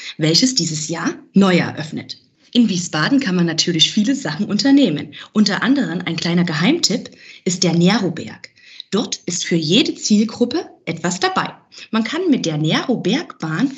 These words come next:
nach oben fahren und hat dort sehr viele Freizeitmöglichkeiten. Zum Beispiel ein Kletterpark oder das Opelbad.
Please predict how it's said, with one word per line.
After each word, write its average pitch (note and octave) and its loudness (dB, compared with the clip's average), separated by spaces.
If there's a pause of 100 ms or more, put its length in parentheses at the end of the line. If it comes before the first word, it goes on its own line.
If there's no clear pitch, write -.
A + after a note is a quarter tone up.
nach D#3+ -6
oben E3 2
fahren - -10 (240)
und F3 0
hat D#3 -2
dort G3+ 0 (140)
sehr B3+ 4
viele G#3 -2 (140)
Freizeitmöglichkeiten. - -6 (160)
Zum D4 2
Beispiel - -2 (340)
ein C#3+ -10
Kletterpark C4 -4 (300)
oder F3+ -2
das B3+ 0
Opelbad. A#3+ -2